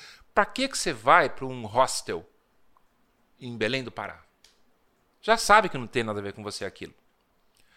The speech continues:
Ah, porque tava barato. Mas e aí, né? Então, acho que a gente tem que ter o conforto que a gente tem em casa. Se você quer mochilar,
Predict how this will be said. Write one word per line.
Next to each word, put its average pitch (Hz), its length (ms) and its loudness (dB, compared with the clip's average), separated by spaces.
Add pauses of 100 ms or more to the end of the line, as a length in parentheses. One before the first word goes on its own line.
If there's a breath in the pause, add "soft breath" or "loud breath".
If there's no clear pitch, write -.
Ah, 190 120 6
porque 190 140 0
tava 160 220 4
barato. 117 680 4
Mas 131 200 -10
e 208 60 -2
aí, 143 260 -2 (200)
né? 127 200 -2 (200 loud breath)
Então, 180 160 4
acho 226 140 2
que 151 160 -2 (220 loud breath)
a 135 100 4
gente 196 180 -6
tem 220 120 -4
que - 100 -14
ter 202 320 4
o 156 160 0
conforto 165 960 0
que - 120 -4
a 127 60 2
gente 139 220 -10
tem 170 160 -8
em 214 40 -14
casa. - 380 -16 (800)
Se - 200 -4
você 185 560 4 (640)
quer 120 480 4 (220)
mochilar, 127 960 2